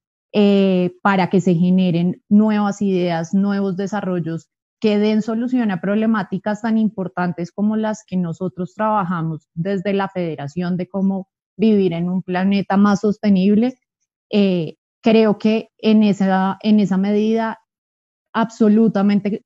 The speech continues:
la propiedad industrial fue, eh, juega un papel fundamental.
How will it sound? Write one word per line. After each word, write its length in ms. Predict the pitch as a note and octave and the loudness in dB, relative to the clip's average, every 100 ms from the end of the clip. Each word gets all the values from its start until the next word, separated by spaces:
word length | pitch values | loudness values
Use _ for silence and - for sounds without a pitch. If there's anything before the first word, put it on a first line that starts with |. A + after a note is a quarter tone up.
| _ | _
la 200 | G3 F#3+ | -4 -4
propiedad 320 | F#3 F#3 F#3+ E3+ | -2 -4 -4 -4
industrial 520 | D3+ D#3+ F#3 F#3+ F3+ | -6 -8 -4 -4 -2
fue, 320 | F#3+ F3 F3 - | -4 -4 -6 -6
eh, 220 | F#3+ E3+ - | -4 -4 -4
juega 320 | F3+ D#3+ E3 | -4 -4 -4
un 140 | G3 F#3 | -2 -2
papel 360 | F3+ - F#3 F3+ | -4 -4 -6 -4
fundamental. 880 | F3 E3 D#3+ E3+ F#3+ G#3 G#3 D3 | -6 -4 -4 -4 -4 -4 -4 -6